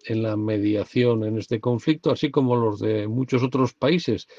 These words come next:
incluido el presidente español, Pedro Sánchez, junto con el presidente también de la, mm,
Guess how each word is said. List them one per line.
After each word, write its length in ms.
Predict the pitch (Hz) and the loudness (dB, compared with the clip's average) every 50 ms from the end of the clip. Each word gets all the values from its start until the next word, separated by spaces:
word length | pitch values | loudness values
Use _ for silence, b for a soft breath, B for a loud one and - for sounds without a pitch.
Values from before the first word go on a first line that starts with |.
| B B B - | B B B 2
incluido 760 | 127 123 113 - 127 127 127 127 127 143 156 156 151 151 147 | 2 2 4 4 4 4 6 6 4 4 6 8 8 8 8
el 140 | 139 127 - | 6 4 0
presidente 880 | - 135 123 113 - 139 135 143 147 135 - 147 135 131 139 - - 131 | -2 -4 -4 2 4 4 4 4 4 2 2 2 2 2 0 -2 -4 -4
español, 640 | 120 - - - 127 135 160 185 180 123 92 - - b b b b b b b b - | -4 -4 -4 -4 -2 0 2 2 2 0 0 -4 -10 b b b b b b b b 0
Pedro 300 | 127 123 123 120 123 117 | 2 2 2 2 0 2
Sánchez, 420 | - 165 165 147 - - 85 80 - _ b b b b b b b b b b b | 2 2 2 2 0 -4 -8 -8 -10 _ b b b b b b b b b b b
junto 460 | - - 139 131 120 117 - 127 117 | 2 6 6 6 6 6 2 2 2
con 320 | - - 123 120 117 113 110 | 2 2 4 4 4 4 4
el 160 | 107 110 107 | 2 0 0
presidente 560 | - - 117 104 - 117 123 156 170 - 143 | 0 -2 -2 0 2 4 4 4 6 4 4
también 260 | 117 107 110 143 170 165 | 4 4 2 2 2 2
de 100 | 135 107 | 2 0
la, 120 | 101 104 | 0 -2
mm, 380 | 101 104 110 107 107 104 107 | -2 -2 -2 -4 -4 -6 -8